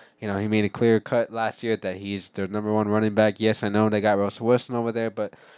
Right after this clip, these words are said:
Russell Wilson will be mostly targeting his wide receivers and tight end. Um,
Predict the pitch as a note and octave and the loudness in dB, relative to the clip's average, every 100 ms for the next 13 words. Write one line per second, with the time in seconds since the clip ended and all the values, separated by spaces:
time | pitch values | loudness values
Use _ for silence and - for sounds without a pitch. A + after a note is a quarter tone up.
0 | _ C3+ C3 B2+ B2 - A#2 A2+ A2+ A#2+ | _ -12 -12 -10 -10 -10 -12 -8 -4 -2
1 | A2 - A#2 A2 G#2 G2+ A2 G2 G2 F#2 | -2 -2 0 2 0 -2 -2 4 4 4
2 | - A2+ G2+ G2+ F#2 E2+ E2 D#2+ G#2+ G#2+ | 2 0 0 -2 -4 -12 -12 -10 -10 -10
3 | G#2 _ _ _ _ F#2+ F2+ E2 | -12 _ _ _ _ -20 -20 -20